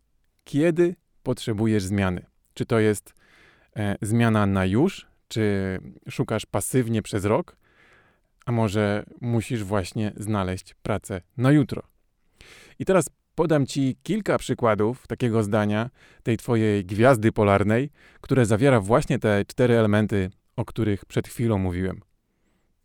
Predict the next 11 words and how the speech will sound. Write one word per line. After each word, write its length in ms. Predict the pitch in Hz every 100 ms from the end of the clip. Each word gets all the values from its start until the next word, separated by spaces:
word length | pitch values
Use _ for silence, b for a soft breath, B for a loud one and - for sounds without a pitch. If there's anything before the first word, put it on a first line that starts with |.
| _ -
Zdanie 560 | 107 113 123 120 117 - -
numer 280 | 127 104
jeden. 380 | 101 113 117 110 - b b b b b b _
"W 100 | -
ciągu 300 | 151 127 123
dwóch 320 | 113 208 -
miesięcy 640 | 175 143 156 110 - 92 98 _ _ -
wykorzystam 600 | 120 135 117 143 - 113
swoje 300 | - 123 120
umiejętności 720 | 120 123 123 117 143 165 127
sprzedażowe 760 | 113 131 117 127 120 110 110